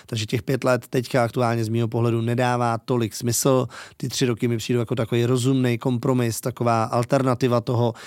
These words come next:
jak by si to představoval. A vlastně v kombinaci s tím, že v rámci retence jste schopný ten úvěr pravděpodobně ve většině bank zlevnit v průběhu těch tří let, tak to vám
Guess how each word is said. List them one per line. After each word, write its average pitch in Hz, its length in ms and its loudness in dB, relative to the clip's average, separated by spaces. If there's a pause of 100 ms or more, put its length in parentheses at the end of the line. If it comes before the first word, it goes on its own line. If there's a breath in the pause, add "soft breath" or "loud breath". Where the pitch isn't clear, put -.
(160 loud breath)
jak 123 140 0
by 127 100 2
si 135 120 0
to 131 80 2
představoval. 139 680 2 (480 loud breath)
A 123 140 4
vlastně 127 460 2
v - 80 -8
kombinaci 147 460 2
s 127 60 -4
tím, 143 180 2
že 131 100 4
v 131 40 4
rámci 127 320 0
retence 127 380 0
jste 120 220 -4
schopný 139 400 -2
ten 135 160 -2
úvěr 127 260 2
pravděpodobně 123 640 0
ve 120 100 0
většině 135 380 0
bank 120 280 0 (100)
zlevnit 143 460 4
v - 40 -18
průběhu 135 360 2
těch 120 180 -2
tří 131 200 -2
let, 107 240 0 (400 loud breath)
tak - 200 -4
to 135 100 -2
vám 113 340 2